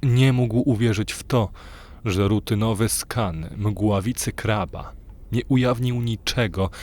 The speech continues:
poza pustą przestrzenią kosmiczną. Miała tam znajdować się dość rzucająca się w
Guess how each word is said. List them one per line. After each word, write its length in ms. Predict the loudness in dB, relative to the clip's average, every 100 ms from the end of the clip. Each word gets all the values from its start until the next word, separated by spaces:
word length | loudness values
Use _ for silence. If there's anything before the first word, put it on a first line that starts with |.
| -6 0
poza 260 | 0 0
pustą 560 | -2 -2 -2 -2 -2 -2
przestrzenią 840 | -2 -2 -2 -2 0 -2 -2 -4
kosmiczną. 1000 | -6 -8 -8 -8 -8 -10 -10 -14 -16 -16 -16 -16 -18 -18 -18 -18 -6
Miała 300 | -2 0 0
tam 240 | 0 2 2
znajdować 640 | 2 2 2 2 0 0
się 200 | -2 0
dość 420 | -2 -2 -4 -4 -6 -12 -8 -2
rzucająca 840 | -2 -2 -2 -2 -2 -2 -2 -2
się 180 | 0
w 100 | -2